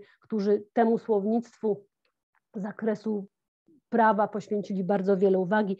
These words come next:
Tych prac jest, y, sporo. Y, to jest czas profesjolekty, to jest czas, kiedy, kiedy zaczyna kształtować się rzemiosło. Ja znowu, y,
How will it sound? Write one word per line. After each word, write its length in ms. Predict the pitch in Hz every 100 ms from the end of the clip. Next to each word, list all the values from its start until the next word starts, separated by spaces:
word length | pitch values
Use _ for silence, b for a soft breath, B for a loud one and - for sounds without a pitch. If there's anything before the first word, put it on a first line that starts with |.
| B B
Tych 160 | - -
prac 300 | 214 196 -
jest, 260 | 202 190 220
y, 460 | 196 190 190 190
sporo. 400 | - - 190 180 - _ B B B B B B _ -
Y, 300 | 269 247 240 226 214 B - 285 277 _ _ _ -
to 100 | 381
jest 220 | 415 415
czas 500 | 285 247 285 - _ - - -
profesjolekty, 760 | 254 277 254 269 240 196 -
to 100 | 202
jest 160 | 311 311
czas, 280 | 277 285 -
kiedy, 340 | 277 220 262 247 B _
kiedy 520 | 262 214 254 254 - _
zaczyna 880 | 254 208 247 254 339 311 302 285 226 - -
kształtować 600 | - 247 277 247 247 -
się 380 | - 233 233 233 233
rzemiosło. 600 | 202 247 254 202 - 208
Ja 100 | 208
znowu, 340 | 226 214 214 214 B B B
y, 380 | 214 202 214 196